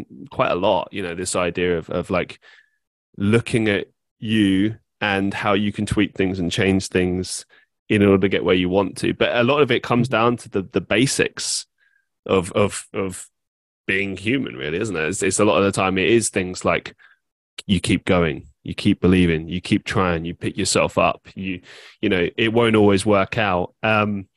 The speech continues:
I forgot my point before, but I've come back circle. Uh, <laughs> one of the things that I like to do is, is connect with different people. And by doing that,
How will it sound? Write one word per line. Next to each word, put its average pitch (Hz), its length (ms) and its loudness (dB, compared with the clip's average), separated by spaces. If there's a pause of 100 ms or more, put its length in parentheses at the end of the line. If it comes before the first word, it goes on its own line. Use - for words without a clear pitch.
(160)
I - 60 -4
forgot 135 280 0
my 117 120 0
point 127 300 4
before, 98 320 -2
but 85 160 -2
I've 98 120 -2
come 104 200 -2
back - 320 -2
circle. 104 540 -2 (320)
Uh, 117 340 2 (100)
<laughs> - 100 0
one 165 300 6
of 151 100 6
the 151 80 4
things 143 420 2
that 127 280 0 (840)
I 135 100 2
like 131 180 2
to 127 80 -12
do 120 180 2
is, 113 120 -2
is 123 200 -6
connect 127 340 -2
with 113 120 -8
different 98 300 -8
people. 95 540 -4 (760)
And 104 680 -2 (560)
by 110 320 0
doing 131 440 4
that, 85 340 0